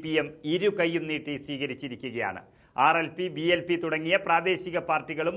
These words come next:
കോൺഗ്രസ് സഖ്യത്തിൻ്റെ ഭാഗമായിട്ടുണ്ട്. സി പി എം, ഭാരത് ആദിവാസി പാർട്ടി, രാഷ്ട്രീയ ലോക് താന്ത്രിക് പാർട്ടി എന്നിവർക്ക് സഖ്യത്തിന് കീഴിൽ സംസ്ഥാനത്ത് മത്സരിക്കാൻ ഓരോ സീറ്റ് വീതം നൽകാനാണ് കോൺഗ്രസ് തീരുമാനിച്ചിരിക്കുന്നത്.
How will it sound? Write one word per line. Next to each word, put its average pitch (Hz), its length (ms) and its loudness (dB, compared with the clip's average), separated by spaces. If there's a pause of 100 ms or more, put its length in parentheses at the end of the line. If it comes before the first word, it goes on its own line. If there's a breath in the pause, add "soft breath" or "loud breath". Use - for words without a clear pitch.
(100)
കോൺഗ്രസ് 180 360 0
സഖ്യത്തിൻ്റെ 156 520 -6
ഭാഗമായിട്ടുണ്ട്. 127 640 -2 (420 soft breath)
സി 185 100 2 (120)
പി 208 160 -4
എം, 202 140 2
ഭാരത് 185 300 6 (120)
ആദിവാസി 175 440 4 (100)
പാർട്ടി, 170 280 4 (100)
രാഷ്ട്രീയ 175 440 4
ലോക് 160 220 2
താന്ത്രിക് 170 360 -4
പാർട്ടി 165 360 0
എന്നിവർക്ക് 165 420 -4 (460 loud breath)
സഖ്യത്തിന് 226 520 4
കീഴിൽ 180 280 2 (560 loud breath)
സംസ്ഥാനത്ത് 240 580 6
മത്സരിക്കാൻ 202 460 2 (100)
ഓരോ 214 120 4 (120)
സീറ്റ് 190 260 0
വീതം 175 260 2
നൽകാനാണ് 151 460 2 (100)
കോൺഗ്രസ് 160 360 -2
തീരുമാനിച്ചിരിക്കുന്നത്. 117 840 -4